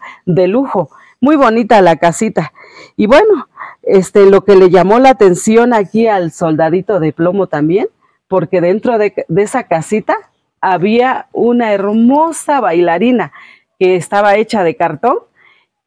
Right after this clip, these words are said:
Esta bailarina, este, tenía las manos levantadas hacia arriba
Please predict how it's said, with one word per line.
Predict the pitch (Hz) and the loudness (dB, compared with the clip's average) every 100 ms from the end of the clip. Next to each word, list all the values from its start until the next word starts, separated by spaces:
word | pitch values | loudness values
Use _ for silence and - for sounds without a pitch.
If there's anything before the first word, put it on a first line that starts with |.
| - | -6
Esta | 214 240 302 | -4 -2 -2
bailarina, | 240 190 185 180 226 254 269 | 0 2 2 2 0 0 0
este, | 185 - 175 | -2 -4 -6
tenía | 156 180 226 226 | -2 -2 0 0
las | 202 175 | -2 0
manos | 190 208 226 220 180 | -2 0 -2 -4 -2
levantadas | 165 160 160 196 202 202 | -2 -2 -4 -2 -2 -4
hacia | 170 156 - 160 151 | -6 -8 -4 -2 -2
arriba | 156 190 214 | -2 -2 -2